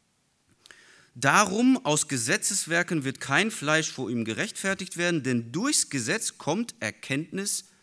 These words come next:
der Sünde.“ Gott hat uns das Gesetz gegeben, damit wir einsehen, dass wir genau solche Sünder sind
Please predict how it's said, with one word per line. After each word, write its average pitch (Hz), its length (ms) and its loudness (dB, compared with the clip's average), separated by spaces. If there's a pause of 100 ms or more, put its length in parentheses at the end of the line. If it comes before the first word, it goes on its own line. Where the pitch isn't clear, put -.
(300)
der 170 260 -2
Sünde.“ 156 540 -2 (1600)
Gott 143 160 -2
hat 214 120 2
uns 214 140 0
das 190 200 2
Gesetz 156 460 2
gegeben, 175 460 2
damit 147 400 2
wir 117 260 -2 (260)
einsehen, 135 1000 6 (500)
dass 156 220 0
wir 160 100 2
genau 147 680 6
solche 151 560 0
Sünder 156 580 -2
sind 131 420 -4